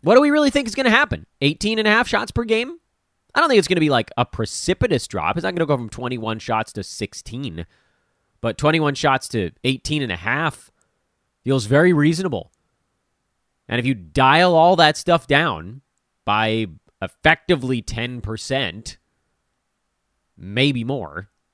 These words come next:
by the way, I think we're being somewhat conservative here, he falls off. I think end of the first round is probably a best case scenario for Dame on a per game basis. So the case for him to go at number three just really isn't there.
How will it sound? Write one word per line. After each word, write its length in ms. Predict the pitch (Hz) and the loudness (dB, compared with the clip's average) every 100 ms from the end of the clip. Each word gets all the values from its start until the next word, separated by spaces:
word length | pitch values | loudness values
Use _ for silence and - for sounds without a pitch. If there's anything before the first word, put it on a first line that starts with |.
| - | -6
by 180 | 87 | -6
the 80 | 80 | -6
way, 280 | 85 85 80 | -10 -8 -8
I 40 | 90 | -8
think 200 | 92 90 | -10 -10
we're 80 | |
being 320 | 95 98 90 85 | -8 -8 -10 -10
somewhat 340 | 110 95 87 | -10 -8 -12
conservative 480 | 95 - 156 104 82 | -10 -4 -2 -2 -8
here, 320 | 85 76 95 _ _ _ _ _ _ _ _ _ _ _ _ _ _ | -12 -12 -14 _ _ _ _ _ _ _ _ _ _ _ _ _ _
he 120 | 135 | -4
falls 320 | 170 202 233 214 | 2 4 4 4
off. 440 | 262 254 - _ _ _ _ _ _ _ _ | 2 0 -8 _ _ _ _ _ _ _ _
I 120 | 120 | 0
think 180 | 220 165 | 0 0
end 200 | - 220 | -2 2
of 120 | 226 165 | 2 0
the 80 | |
first 320 | 165 202 185 170 | -2 -2 -2 0
round 240 | 165 160 | 0 0
is 60 | - | 0
probably 260 | 151 139 | -2 0
a 80 | 107 | -4
best 520 | 90 85 147 170 - | -6 -2 0 0 -4
case 200 | - 131 | -6 -6
scenario 360 | - 113 107 101 | -6 -6 -4 -4
for 140 | - | -6
Dame 240 | 104 104 95 | -6 -6 -6
on 80 | |
a 60 | 85 | -6
per 260 | - 131 123 | -6 -6 -4
game 260 | 104 95 | -4 -4
basis. 360 | 92 90 98 - | -6 -6 -8 -8
So 80 | 127 | -6
the 80 | |
case 200 | - 208 | 0 0
for 140 | - 160 | 0 -2
him 160 | 151 | -2
to 60 | 131 | -2
go 180 | 120 110 | -2 -2
at 80 | 98 | -2
number 220 | 110 101 | -6 -6
three 460 | - 107 104 101 - _ _ _ _ _ 104 | -8 -6 -4 -6 -8 _ _ _ _ _ -16
just 480 | 95 147 143 - - | -2 0 0 -6 -14
really 460 | 104 123 127 120 - | -6 -2 -2 -4 -6
isn't 420 | 110 101 98 - 80 | -6 -6 -6 -10 -14
there. 340 | 76 73 - | -14 -14 -20